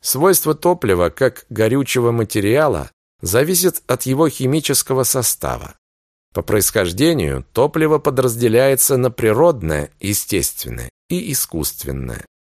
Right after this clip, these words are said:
Искусственное топливо получается в результате переработки естественного топлива. Природное топливо — это уголь, сланцы, торф, нефть,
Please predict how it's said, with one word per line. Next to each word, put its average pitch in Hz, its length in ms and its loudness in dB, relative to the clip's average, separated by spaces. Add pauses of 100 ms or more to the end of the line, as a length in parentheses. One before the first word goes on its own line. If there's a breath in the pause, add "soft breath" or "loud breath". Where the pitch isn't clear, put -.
(640)
Искусственное 165 760 0
топливо 156 520 2
получается 143 760 2
в 135 60 2
результате 143 720 0
переработки 139 1120 0
естественного 135 1040 -2
топлива. 64 640 -2 (720)
Природное 160 560 2
топливо — 156 720 2
это - 220 -2
уголь, 123 520 2
сланцы, 123 720 -2
торф, - 640 -2 (100)
нефть, 110 560 -2